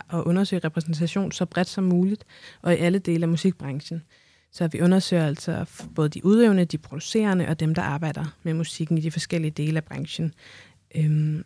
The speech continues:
vi har også en bred tilgang til repræsentation, og vi bestræber os på at arbejde intersektionelt. Og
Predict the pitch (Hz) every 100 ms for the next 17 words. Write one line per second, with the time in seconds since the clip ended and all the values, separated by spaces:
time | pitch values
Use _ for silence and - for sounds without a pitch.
0 | - 165 170 165 170 - 170 - 175 170
1 | - 175 175 - _ _ - 175 180 170
2 | 165 156 147 156 151 156 214 202 - 160
3 | 156 170 170 156 147 - - 147 92 160
4 | - 170 165 175 160 - 151 156 - -
5 | 151